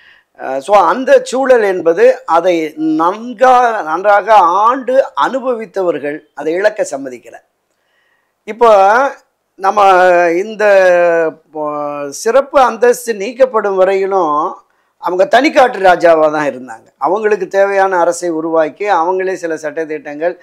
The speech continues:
பார்லிமெண்ட் சட்டத்தை கூட நிறைவேற்ற முடியாத சூழல்லாம் இருந்தது. நீங்க இந்தியாவின் எந்த மாநிலங்களிலும் ஜம்மு காஷ்மீர்ல வசிக்கிற மக்கள் நில சொத்துக்களை வாங்க முடியும்.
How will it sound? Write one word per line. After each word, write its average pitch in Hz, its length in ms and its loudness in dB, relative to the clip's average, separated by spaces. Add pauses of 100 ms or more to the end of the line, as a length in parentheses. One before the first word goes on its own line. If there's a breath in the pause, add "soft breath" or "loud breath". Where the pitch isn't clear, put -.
(260 soft breath)
பார்லிமெண்ட் 247 520 0
சட்டத்தை 185 400 -6
கூட 190 200 -6
நிறைவேற்ற 180 500 -2
முடியாத 156 800 -4
சூழல்லாம் 151 460 -6
இருந்தது. 123 460 -14 (380 soft breath)
நீங்க 226 200 -2
இந்தியாவின் 277 500 2
எந்த 240 320 2
மாநிலங்களிலும் 214 1300 0 (840)
ஜம்மு 262 280 2
காஷ்மீர்ல 254 540 2
வசிக்கிற 202 420 -4
மக்கள் 190 580 -4
நில 185 280 2
சொத்துக்களை 185 520 -4
வாங்க 165 260 -4
முடியும். 123 320 -10